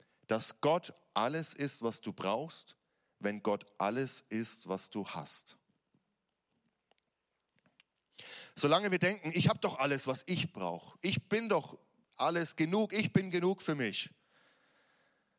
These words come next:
Ja, wofür brauchen wir dann einen Gott in unserem Leben? Aber Rick Warren sagt,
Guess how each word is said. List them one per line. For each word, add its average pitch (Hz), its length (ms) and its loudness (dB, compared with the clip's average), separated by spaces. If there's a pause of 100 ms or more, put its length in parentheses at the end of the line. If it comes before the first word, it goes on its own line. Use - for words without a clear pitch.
(1300)
Ja, 104 100 -2
wofür 123 220 2
brauchen 120 340 0
wir 120 100 0
dann 113 220 -2 (240)
einen 101 180 0
Gott 107 160 0
in 92 60 -8
unserem 87 260 -8
Leben? 78 240 -10 (1900)
Aber 107 160 2
Rick 165 160 -2
Warren 156 280 2
sagt, - 540 -2